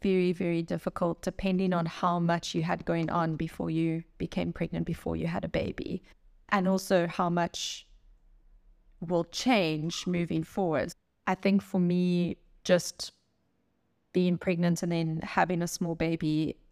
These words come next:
in another tiny town where I hadn't really made a community yet,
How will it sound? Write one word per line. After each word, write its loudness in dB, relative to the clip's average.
in 0
another 0
tiny -4
town -6
where -2
I -6
hadn't -4
really 0
made -2
a -6
community -2
yet, -6